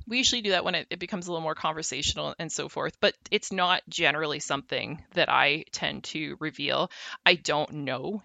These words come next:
if I would reveal it to a boss necessarily unless I felt comfortable, and I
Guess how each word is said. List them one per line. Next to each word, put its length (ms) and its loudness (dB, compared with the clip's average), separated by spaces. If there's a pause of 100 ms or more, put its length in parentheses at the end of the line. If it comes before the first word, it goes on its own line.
if 180 0
I 100 6
would 240 -2
reveal 360 0
it 140 2 (100)
to 240 -2
a 80 -2
boss 480 0
necessarily 580 0
unless 300 -2
I 60 -4
felt 260 -4
comfortable, 720 -2 (340)
and 140 6
I 160 0